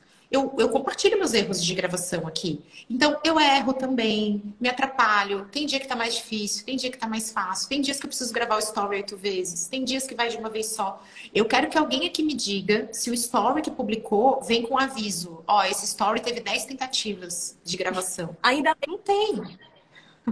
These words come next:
Speaker 1: Amém, Senhor, senão a gente estaria frita. <laughs> Mas, ó, brincadeiras à parte,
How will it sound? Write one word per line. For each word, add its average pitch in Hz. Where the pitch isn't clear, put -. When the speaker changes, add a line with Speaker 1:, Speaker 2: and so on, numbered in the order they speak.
Speaker 1:
Amém, 392
Senhor, 370
senão 220
a 254
gente 277
estaria 262
frita. 339
<laughs> -
Mas, 254
ó, 233
brincadeiras 262
à 311
parte, 220